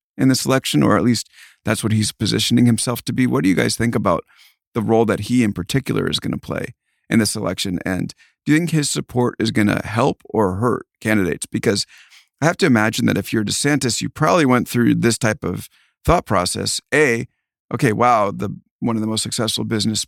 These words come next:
per-, people in the country who has, like, real, you know, s-, very serious fans, very, uh, real grassroots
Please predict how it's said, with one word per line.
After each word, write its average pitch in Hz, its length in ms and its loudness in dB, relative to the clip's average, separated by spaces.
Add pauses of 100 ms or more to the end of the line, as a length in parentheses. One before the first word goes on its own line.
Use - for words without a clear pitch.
(100)
per-, 113 140 -6
people - 320 -6
in 110 80 0
the 98 80 -4
country 123 380 -2
who 104 120 -4
has, - 160 -2
like, 90 200 -4
real, 123 440 0 (600)
you 127 80 2
know, 92 180 2 (160)
s-, - 120 -8 (220)
very 127 220 2
serious 123 420 2
fans, 101 480 0
very, - 180 -4 (140)
uh, 104 200 -4
real 95 180 0
grassroots 98 680 -2